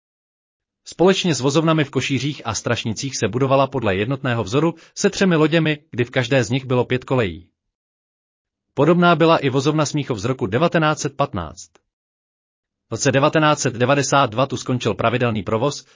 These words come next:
výjimku dostaly jen historické soupravy nostalgické linky čtyřicet jedna,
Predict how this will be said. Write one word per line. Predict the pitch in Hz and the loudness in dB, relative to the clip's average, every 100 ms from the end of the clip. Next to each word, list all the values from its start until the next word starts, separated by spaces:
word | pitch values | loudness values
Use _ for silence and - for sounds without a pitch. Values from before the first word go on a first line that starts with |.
| _ | _
výjimku | 123 185 196 190 | -2 0 0 0
dostaly | 170 - 165 147 | -2 0 2 2
jen | 120 | 0
historické | 123 - 160 151 - 117 | -4 -2 -2 -2 -2 -2
soupravy | 131 131 135 131 | -2 0 0 0
nostalgické | 117 - 127 117 - 120 | -2 -2 -2 -2 -2 -2
linky | 101 117 117 | -2 -4 -6
čtyřicet | - - 170 185 135 | -8 -4 -4 -2 -2
jedna, | 107 123 127 | -2 -2 -4